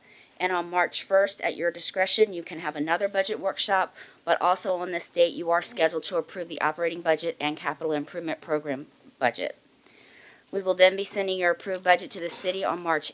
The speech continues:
eighth. We will have a presentation to City Council sometime in April, and that date is yet to be determined. And by state code, City Council must approve the budget by May fifteenth.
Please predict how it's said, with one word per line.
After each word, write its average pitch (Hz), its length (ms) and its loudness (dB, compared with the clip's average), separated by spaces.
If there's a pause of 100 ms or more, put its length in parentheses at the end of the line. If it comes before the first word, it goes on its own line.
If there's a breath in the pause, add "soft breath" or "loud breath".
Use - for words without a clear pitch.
eighth. 185 440 -2 (600 soft breath)
We 180 100 -4
will 180 100 -4
have 175 140 0
a 170 80 0
presentation 196 760 0
to 196 100 -8
City 175 240 -4
Council 185 460 2
sometime 175 460 2
in - 120 -4
April, 185 340 4
and 185 120 2
that - 160 2
date 165 180 6
is 160 160 -2
yet 156 160 4
to 165 60 -12
be 160 120 0
determined. 175 640 -2 (720 soft breath)
And 175 100 -2
by 175 120 8
state 185 320 6
code, 180 220 4
City 175 200 2
Council 165 460 0
must 160 240 0
approve 165 260 -4
the 160 80 -6
budget 156 340 4
by 151 140 2
May 151 220 0
fifteenth. - 800 -8